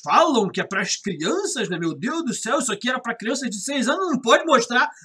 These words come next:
nove horas da noite na Globo. Pelo amor de Deus, essa Globo é uma piada mesmo.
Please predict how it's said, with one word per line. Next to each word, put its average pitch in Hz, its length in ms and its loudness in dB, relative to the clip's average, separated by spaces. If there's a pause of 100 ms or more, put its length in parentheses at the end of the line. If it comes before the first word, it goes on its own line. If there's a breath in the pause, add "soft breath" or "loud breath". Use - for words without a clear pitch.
nove 269 560 4
horas 311 260 4
da 277 140 2
noite 240 260 0
na 247 100 -2
Globo. 185 320 -2
Pelo 262 240 -4
amor 190 280 -2
de 160 140 -4
Deus, 156 320 -4
essa 185 180 -4
Globo 170 320 -4
é 170 40 -2
uma 160 100 -4
piada 139 440 -8
mesmo. 127 400 -6